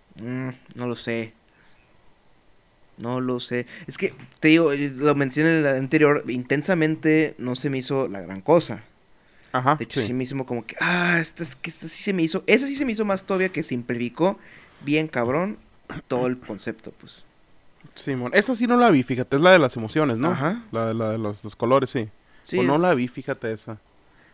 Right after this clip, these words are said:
Speaker 1: Pues es, es lo mismo, o sea, es,
Speaker 2: Ujú.
Speaker 1: o sea, llevar un concepto complejo, como son las emociones, al, al, al imaginario, pues, de lo que podrían ser.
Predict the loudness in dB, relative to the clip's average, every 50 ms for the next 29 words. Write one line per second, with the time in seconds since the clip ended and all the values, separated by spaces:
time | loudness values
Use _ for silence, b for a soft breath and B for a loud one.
0 | b _ _ -6 -4 -4 -4 -4 -6 -8 -10 _ _ _ -20 _ _ _ -16 -8
1 | -4 -2 2 2 2 2 2 0 -2 -2 -4 -4 -4 -4 -4 -6 -6 -8 -10 -14
2 | -20 _ _ _ -20 -16 -12 -10 -10 -10 -10 -8 -6 -4 -4 -4 -2 -4 -2 -2
3 | -2 -2 -2 -2 -2 -2 -2 -2 -2 -6 -6 -6 -6 -8 -6 -6 -10 -12 -6 -2
4 | 0 2 2 2 2 0 -4 -8 -8 -10 _ _ -20 -16 -14 -12 -10 -8 -6 -6
5 | -6 -6 -6 -6 -6 -8 -8 -8 -8 -6 -6 -6 -8 -8 -10 -14 -16 -14 -14 -12
6 | -10 -10 -12 -12 -12 -14 -14 -14 -12 -14 -14 -14 -12 -10 -8 -8 -8 -8 -10 -10
7 | -10 -8 -6 -2 0 2 2 2 0 -2 -4 -8 -10 -10 -10 -10 -10 -12 -12 -10
8 | -8 -6 -4 -2 -2 -2 -2 -2 -2 -2 -2 -2 -6